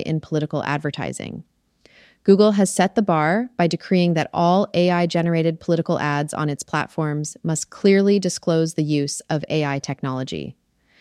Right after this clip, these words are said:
This novel policy, set to be activated in November twenty twenty-three, exempts content that isn't paid advertising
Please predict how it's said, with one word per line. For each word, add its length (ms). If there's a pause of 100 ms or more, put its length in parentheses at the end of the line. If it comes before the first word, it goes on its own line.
(260)
This 280
novel 300
policy, 760
set 300
to 80
be 120
activated 560
in 140
November 500
twenty 320
twenty-three, 680 (280)
exempts 440
content 640 (280)
that 200
isn't 300
paid 240
advertising 800